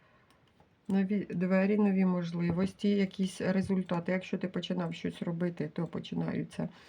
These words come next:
якраз побачиш свої перші результати. Так, будеш діяти швидко, реагувати вчасно, продумано.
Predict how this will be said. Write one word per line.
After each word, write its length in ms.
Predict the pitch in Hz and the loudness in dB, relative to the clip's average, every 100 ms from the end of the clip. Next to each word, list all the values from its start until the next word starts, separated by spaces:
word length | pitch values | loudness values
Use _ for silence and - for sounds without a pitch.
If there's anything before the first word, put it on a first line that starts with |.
| - - | -18 -6
якраз 320 | 165 170 165 | -4 -2 -4
побачиш 580 | - 175 151 135 170 - | -2 -2 0 -2 -8 -8
свої 300 | 170 170 151 | -4 -4 -4
перші 500 | - 160 - - - | -6 -6 -6 -8 -2
результати. 920 | 185 196 190 202 185 - - - 180 247 - _ - - _ - _ _ - _ _ _ _ _ _ _ - - - - - - 202 - | 0 2 2 2 0 -2 -6 -2 0 0 -2 _ -20 -20 _ -20 _ _ -20 _ _ _ _ _ _ _ -12 -10 -8 -12 -12 -6 -6 0
Так, 520 | 240 208 190 190 185 | 4 6 6 4 2
будеш 320 | 190 220 233 208 | 0 6 6 6
діяти 560 | 190 208 185 180 190 | 4 6 6 4 0
швидко, 800 | 190 - 214 202 180 - 208 233 233 - _ _ - | 0 0 4 4 2 0 4 4 4 -8 _ _ -2
реагувати 920 | 185 185 185 180 185 190 175 170 170 | 2 4 4 4 2 2 0 0 -4
вчасно, 840 | 170 - 202 165 160 - 190 233 247 - - - _ - | -4 -2 0 0 -2 -2 2 2 2 -14 -20 -20 _ -4
продумано. 1080 | 175 208 247 226 190 165 170 190 214 269 | 2 6 8 8 6 4 2 4 4 2